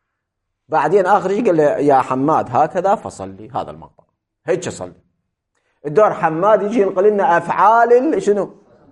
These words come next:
الإمام شلون صلى إيديه، شلون رفع إيديه، ما أدري من حاطن على الأرض، كل الحكى. وظهره من كذا. سأنا عبالي أقرأ لكم إياه، بس الوقت ما يكفيني. ولا حلوة لطيفة رواية. أنزلها بالمجموعة، وأنتوا إذا مو زحمة، أنتوا نزلوه.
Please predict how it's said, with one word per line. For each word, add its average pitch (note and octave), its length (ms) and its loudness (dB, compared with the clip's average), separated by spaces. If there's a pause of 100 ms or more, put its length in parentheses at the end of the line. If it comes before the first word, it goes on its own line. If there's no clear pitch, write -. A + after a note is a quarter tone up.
(240)
الإمام F3+ 720 2
شلون G3 360 2
صلى D3 460 0
إيديه، C#3+ 360 2
شلون F3 440 0
رفع C#3 320 0
إيديه، E3+ 400 2
ما D3 320 2
أدري C3+ 220 -2
من C3 120 -6
حاطن C#3 300 -4
على C#3 220 0
الأرض، G3 260 2
كل D#4 220 0
الحكى. D#3 540 -2 (260)
وظهره D3+ 440 2
من D3+ 220 -2
كذا. F#3+ 420 2 (200)
سأنا C#3+ 280 0
عبالي C#3+ 440 0
أقرأ C#3+ 200 0
لكم D3 140 -6
إياه، E3+ 120 2
بس D3+ 180 -4
الوقت C3+ 280 -4
ما A#2 80 -8
يكفيني. G2+ 420 -14
ولا D#3+ 220 2
حلوة F3 260 0
لطيفة C3+ 380 -2
رواية. A#2+ 220 -2 (600)
أنزلها E3 360 0
بالمجموعة، F3 520 0
وأنتوا D3+ 340 -2
إذا G#2+ 300 -8
مو A#2 80 -14
زحمة، A2+ 320 -8
أنتوا D3 180 -6
نزلوه. F2 360 -16